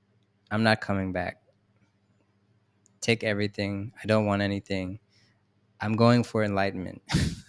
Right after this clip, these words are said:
You know, my parents were probably like, "Oh,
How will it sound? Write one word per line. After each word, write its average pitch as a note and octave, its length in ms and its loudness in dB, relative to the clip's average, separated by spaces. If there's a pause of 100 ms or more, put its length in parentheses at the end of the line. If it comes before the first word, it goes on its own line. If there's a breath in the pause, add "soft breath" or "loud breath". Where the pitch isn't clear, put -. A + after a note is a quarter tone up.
(2750 loud breath)
You A#2 40 -10
know, G#2+ 120 -4
my G2+ 160 0
parents C3+ 480 2
were B2+ 80 2
probably B2 300 4
like, G2+ 180 0
"Oh, A2 320 0